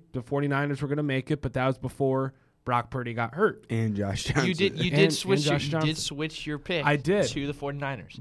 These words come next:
Speaker 1: But nobody knew that they would be down their third and
Speaker 3: Oh,
Speaker 1: fourth
Speaker 3: about
Speaker 1: string
Speaker 3: two months
Speaker 1: quarterbacks.
Speaker 3: ago, I said the Eagles would
Speaker 1: Hold
Speaker 3: win
Speaker 1: on.
Speaker 3: the Super Bowl, and they're there.
Speaker 1: You said, you said
Speaker 3: I did say.
Speaker 1: that the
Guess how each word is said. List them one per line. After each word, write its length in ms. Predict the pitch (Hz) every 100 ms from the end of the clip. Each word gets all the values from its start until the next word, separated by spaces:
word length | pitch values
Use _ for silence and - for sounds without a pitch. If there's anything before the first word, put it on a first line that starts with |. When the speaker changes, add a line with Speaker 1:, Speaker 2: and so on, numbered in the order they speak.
| 117
Speaker 1:
But 260 | 156 202 175
nobody 480 | 170 202 196 214
knew 240 | 190 190 185
that 160 | 170 156
they 120 | 165
would 120 | 160
be 120 | 156
down 480 | 147 151 151 151 139 -
their 180 | 143 131
third 360 | - 175 170
and 100 | 151
Speaker 3:
Oh, 100 | 202
Speaker 1:
fourth 120 | 175 156
Speaker 3:
about 120 | 160
Speaker 1:
string 160 | 160 151
Speaker 3:
two 80 |
months 300 | - 247 131
Speaker 1:
quarterbacks. 40 | -
Speaker 3:
ago, 300 | 170 165 156
I 120 | 147
said 220 | - 175
the 80 | 151
Eagles 300 | 175 175 160
would 100 | 160
Speaker 1:
Hold 200 | 165 233
Speaker 3:
win 80 | 269
Speaker 1:
on. 60 | 185
Speaker 3:
the 40 |
Super 120 | 160
Bowl, 220 | 117 120 -
and 280 | 135 123 110
they're 280 | 113 143 156
there. 120 | 185
Speaker 1:
You 260 | 233 285 285
said, 540 | - 226 160 156 202
you 300 | 143 120 170
said 420 | 240 - 190 151 160
Speaker 3:
I 40 |
did 160 | 107 -
say. 220 | 117 147 -
Speaker 1:
that 460 | 127 135 135 131 - - -
the 180 | 131